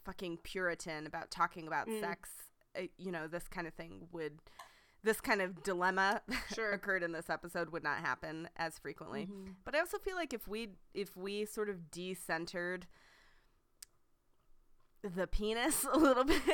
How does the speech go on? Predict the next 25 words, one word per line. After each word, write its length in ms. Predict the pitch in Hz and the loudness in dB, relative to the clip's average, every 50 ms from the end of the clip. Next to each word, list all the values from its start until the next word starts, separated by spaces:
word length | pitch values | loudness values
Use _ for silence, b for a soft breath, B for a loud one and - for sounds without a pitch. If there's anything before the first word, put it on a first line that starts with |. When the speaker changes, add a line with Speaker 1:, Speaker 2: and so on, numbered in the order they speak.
| 320 453 214 | 6 6 6
Speaker 2:
Yeah. 200 | 214 247 311 330 | 6 8 10 10
Speaker 1:
you 80 | 370 381 | 10 10
know 100 | 370 359 | 10 10
what 100 | 349 359 | 8 8
I 80 | 339 | 6
mean? 200 | 277 262 262 262 | 4 4 2 4
Speaker 2:
Yeah. 40 | 262 | 4
Speaker 1:
Like, 140 | 254 240 233 - B B B B B B B | 4 2 0 -2 B B B B B B B
there 160 | 294 302 302 | -2 0 0
are 60 | 294 | 0
so 300 | 269 - - 285 254 254 | -2 0 4 6 6 6
many 200 | 254 254 254 240 | 6 6 4 2
ways 540 | 226 208 196 196 202 202 208 202 196 196 - - | 4 4 4 4 4 4 2 0 -2 -4 -6 -10
to, 280 | - - 190 175 170 165 | -8 -4 -2 -2 -2 0
like, 320 | 156 151 147 143 160 - - b b b b | 0 -2 -2 -2 -4 -8 -12 b b b b
pleasure 520 | - - 180 175 175 175 175 165 160 156 147 - | -2 2 2 2 2 2 0 0 0 0 -2 -2
or 160 | - 170 165 | -2 -4 -2
be 220 | 160 - 156 165 175 | -2 -2 -2 -2 -2
pleasured, 600 | 175 - 151 135 123 127 - 123 120 120 131 - | -2 -2 -4 -4 -4 -4 -4 -4 -4 -4 -6 -8
whether 200 | - 156 156 165 | -10 -10 -8 -8
you're 420 | 160 151 151 143 139 131 127 131 - - | -8 -8 -8 -6 -4 -2 -4 -4 -4 -6
a 60 | - | -8
man 440 | 156 156 160 160 156 156 151 151 151 | -6 -4 -4 -2 -2 -2 -2 -2 -4
or 260 | 143 - - 151 151 | -6 -6 -6 -4 -4
a 60 | 147 | -4